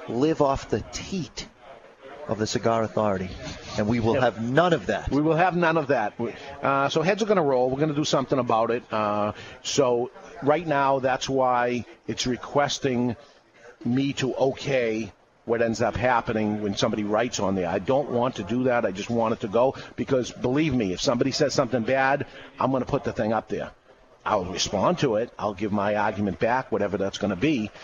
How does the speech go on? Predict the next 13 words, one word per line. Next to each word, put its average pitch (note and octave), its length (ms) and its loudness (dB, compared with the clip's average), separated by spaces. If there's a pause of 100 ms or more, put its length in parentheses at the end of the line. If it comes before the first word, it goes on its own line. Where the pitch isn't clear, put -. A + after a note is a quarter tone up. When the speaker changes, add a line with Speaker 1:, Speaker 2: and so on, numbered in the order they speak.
(240)
Speaker 2:
But, G#2+ 260 2
um, G2+ 540 0
I, B2 160 2
I'm A#2+ 180 0
not B2+ 240 2
trying A#2+ 460 0 (100)
to A2+ 320 -2
stop A2+ 540 2
it A2 200 -4
and G#2 140 -2 (140)
just - 280 -2
be A#2+ 120 -2
the, G#2 180 0